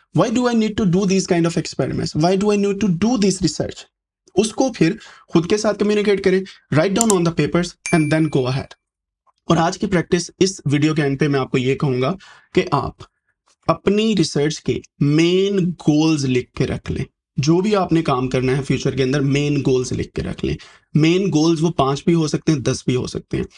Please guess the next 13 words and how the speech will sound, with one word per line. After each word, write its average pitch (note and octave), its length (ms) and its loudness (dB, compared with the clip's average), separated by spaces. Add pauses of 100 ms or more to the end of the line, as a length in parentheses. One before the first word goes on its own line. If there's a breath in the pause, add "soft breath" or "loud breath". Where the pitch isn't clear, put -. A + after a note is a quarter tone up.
(300 soft breath)
तो D3+ 60 2
आपसे E3+ 240 0
मेरी G3 180 2
रिक्वेस्ट D#3 380 -2
है E3+ 60 0
कि F#3 80 0
पांच D#3 380 0
से E3+ 180 0
दस B2 360 -2
मेन D3+ 500 2
गोल्स C#3 440 0
या E3+ 180 2 (120)
एम्स B2+ 380 -2